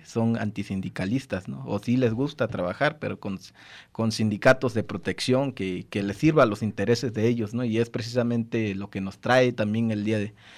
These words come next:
eh, estar aquí en el foro el día de mañana para platicar un poco sobre este tema, ¿no? ¿Qué es la libertad sindical?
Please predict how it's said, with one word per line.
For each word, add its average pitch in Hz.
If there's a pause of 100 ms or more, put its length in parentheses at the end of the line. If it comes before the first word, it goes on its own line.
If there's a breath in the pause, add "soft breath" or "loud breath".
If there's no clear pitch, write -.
(200 loud breath)
eh, 98
estar 117
aquí 117
en 120
el 113
foro 120
el 120
día 123
de 127
mañana 131
para 92
platicar -
un 110
poco 110
sobre 98
este 101
tema, 104
¿no? 113
¿Qué 117
es 110
la 117
libertad 101
sindical? 123